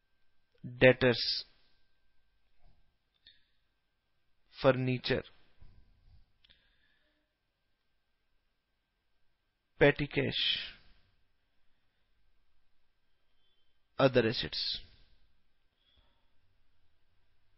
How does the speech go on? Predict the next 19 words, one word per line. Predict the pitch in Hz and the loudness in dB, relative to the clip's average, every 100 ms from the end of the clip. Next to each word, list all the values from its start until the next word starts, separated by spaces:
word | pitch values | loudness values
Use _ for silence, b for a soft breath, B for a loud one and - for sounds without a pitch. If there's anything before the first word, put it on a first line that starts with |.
| - - - - - - - - - - | -20 -20 -20 -20 -20 -20 -20 -20 -6 6
इसके | 214 - - 240 143 | 6 6 8 8 12
बाद | 135 147 185 185 | 12 12 12 12
बेटे | 151 160 - 196 | 4 2 6 4
हम | 160 170 160 | 6 4 6
branch | 139 143 151 156 | 8 8 6 2
में | 175 | 0
फटाफट | 175 139 135 139 170 170 - | 2 6 6 6 2 0 2
तेजी | 160 147 151 | 2 4 0
से | 139 | 0
चलेंगे, | 123 113 113 117 117 - - | 0 0 0 0 -2 -4 -2
क्योंकि | 147 147 156 135 | 0 0 2 4
यहां | 131 160 - | 4 4 2
तक | 147 | 4
का | 147 143 | 4 4
concept | 135 127 143 - | 2 2 0 2
ही | 139 | 0
आपको | 117 - | 0 -2
सिखाना | 127 120 113 101 | -6 -4 -4 -6
था। | 104 | -6